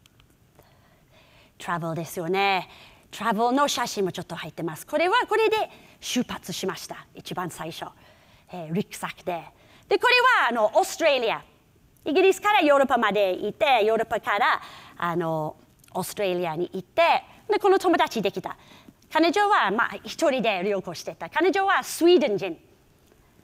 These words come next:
で、だいぶ前、あの、連絡先わからなくなった。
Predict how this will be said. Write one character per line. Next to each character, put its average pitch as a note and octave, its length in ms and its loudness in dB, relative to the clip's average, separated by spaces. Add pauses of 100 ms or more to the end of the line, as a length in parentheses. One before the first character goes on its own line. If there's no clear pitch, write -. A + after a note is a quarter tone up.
(540)
で、 E4+ 120 -2
だ D#4+ 60 0
い - 20 -4
ぶ A4+ 800 4
前、 A#3+ 380 4 (120)
あ F3+ 180 -2
の、 F3 480 -2 (120)
連 D#4+ 180 4
絡 F4 180 2
先 D4 240 -2
わ G3 140 0
か A#3 100 -6
ら A3+ 80 -4
な A3+ 140 -6
く G#3 100 -4
な F#3+ 80 -2
っ E3+ 60 -14
た。 D3 120 -20